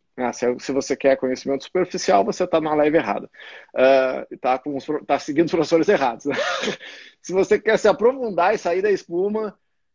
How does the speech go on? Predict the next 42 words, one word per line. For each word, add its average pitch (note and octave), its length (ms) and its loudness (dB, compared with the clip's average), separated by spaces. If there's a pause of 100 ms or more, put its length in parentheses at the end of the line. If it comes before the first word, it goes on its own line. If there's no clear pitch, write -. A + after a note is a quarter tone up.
(140)
entra F#3 340 -4
lá, F3 180 0
ah, D#3 380 -2
a C3+ 40 -4
Tanara D3+ 320 -6
já D#3+ 120 -8
colocou D3 420 -4
ali, C#3+ 260 -2
ó, D#3+ 200 -2
o B2+ 120 -12
link, E3 580 -8 (440)
tá? B2+ 380 -2
E D#3 360 -6 (140)
põe G3 180 4
o G3 60 2
hashtag F3+ 920 2
Mastermind, D3+ 1040 -6 (420)
que - 80 -18
daí D3+ 120 0
a F3+ 60 -2
gente F3 240 -10
vai E3+ 140 -2
saber D#3+ 340 -6
que E3+ 120 -8
é D3+ 60 -2
esse F#3 300 -2
assunto E3+ 400 -14
que D#3 100 -14
você C#3+ 260 -8
quer C3 160 -4
falar, - 380 -6 (360)
tá? F#3+ 260 2 (440)
Então G#3+ 320 4
é C4+ 120 6
isso, A#3+ 240 -4
já D3+ 100 -4
estamos G#3 260 -8
com A3 140 -6
quarenta G3 360 -2
pessoas G3 360 -6
nos E3+ 80 -8
assistindo. G3 680 -4